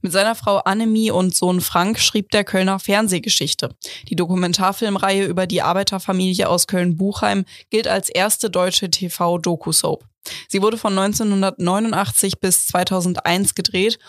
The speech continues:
und erreichte vor allem in den neunziger Jahren Kultstatus.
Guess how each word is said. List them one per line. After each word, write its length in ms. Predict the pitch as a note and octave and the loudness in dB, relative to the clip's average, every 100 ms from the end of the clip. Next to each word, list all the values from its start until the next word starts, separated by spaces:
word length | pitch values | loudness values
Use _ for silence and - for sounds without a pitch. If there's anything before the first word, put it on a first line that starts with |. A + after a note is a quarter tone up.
| - - | -20 -14
und 140 | - G#3+ | -4 -2
erreichte 420 | G#3+ G#3+ G#3+ G3+ | 0 0 -2 -4
vor 160 | - - | 0 0
allem 240 | F#3+ G#3 | 2 0
in 100 | F3+ | 2
den 140 | F3+ | 2
neunziger 480 | F3 F3 F#3+ G3 F#3 | 2 2 0 0 0
Jahren 400 | F3 F3 F#3+ F#3+ | 2 0 0 -4
Kultstatus. 840 | - F3+ E3+ - - - - - | 0 0 0 0 -2 -4 -2 -2